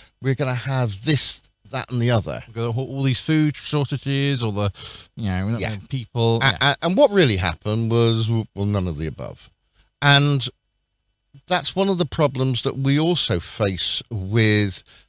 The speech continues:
Speaker 1: this sort of losing our sort of carbon, getting it down to net zero. A lot of people say, "Oh, we can't do this. Oh, no, look, our coal-fired sort of stations are gonna do this, that, and the other."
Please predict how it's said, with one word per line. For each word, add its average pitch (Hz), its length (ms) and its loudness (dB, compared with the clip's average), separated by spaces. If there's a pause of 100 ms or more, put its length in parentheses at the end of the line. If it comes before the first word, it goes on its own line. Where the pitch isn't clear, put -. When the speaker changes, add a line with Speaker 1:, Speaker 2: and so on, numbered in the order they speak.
(140)
Speaker 1:
this 113 220 0
sort - 420 -2
of 104 320 2
losing 107 800 0 (100)
our 101 460 0
sort 101 240 -4
of 98 260 -2 (560)
carbon, 104 520 2
getting 104 300 -4
it - 120 -10
down 101 220 -2
to - 160 -10
net 95 260 -4
zero. 98 400 -2 (320)
A 131 80 2
lot 156 240 4
of 165 80 -4
people 127 340 -4
say, 113 200 2 (220)
"Oh, 254 200 6
we 208 120 0
can't 196 280 0
do 190 140 4
this. 175 240 6 (180)
Oh, 214 160 6
no, 208 180 4
look, 190 180 4 (420)
our 175 240 2
coal-fired 165 1900 0
sort 151 240 -2
of 131 400 0
stations 135 640 -2
are 127 60 -2
gonna 135 160 -2
do 135 220 -4
this, 127 240 -6
that, - 160 -6
and 120 80 -4
the 135 100 -4
other." 135 260 -4